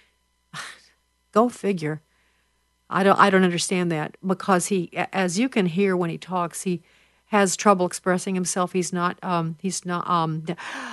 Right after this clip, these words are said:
let's just say he's not known for his great intellect, nor is he known for his great leadership,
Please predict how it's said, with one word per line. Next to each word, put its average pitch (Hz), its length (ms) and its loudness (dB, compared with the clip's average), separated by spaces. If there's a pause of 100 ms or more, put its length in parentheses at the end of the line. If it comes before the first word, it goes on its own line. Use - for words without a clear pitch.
let's 214 140 4
just 233 140 2
say 254 80 2
he's 214 120 4
not 214 220 6
known 208 220 4
for 196 160 -4
his 180 180 -2
great 196 240 -2
intellect, 202 540 0
nor 196 160 -2
is 190 80 -2
he 196 100 -2
known 180 200 0
for 190 100 -4
his 180 80 -4
great 190 220 -4
leadership, 233 520 -6